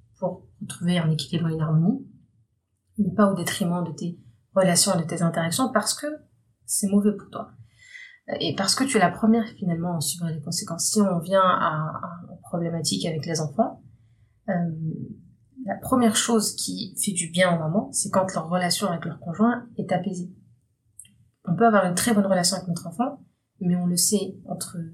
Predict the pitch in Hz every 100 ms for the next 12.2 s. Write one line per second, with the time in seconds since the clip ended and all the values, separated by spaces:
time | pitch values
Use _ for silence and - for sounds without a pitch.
0 | 175 175 - - 170 165 170 175 175 -
1 | - 170 180 - - - _ _ - _
2 | _ - 180 165 165 160 165 175 170 -
3 | 170 175 170 170 202 240 - - 160 233
4 | 240 - 196 185 185 - - 233 226 202
5 | - - 170 165 - - 202 196 170 180
6 | - 170 - - 202 196 190 185 180 180
7 | 170 170 196 175 156 - 165 - 175 175
8 | 190 156 - 165 170 165 147 - - 170
9 | 247 277 - - - - - - _ _
10 | - - _ _ - 185 214 214 233 202
11 | 196 214 - 202 160 208 180 175 170 147
12 | 160 -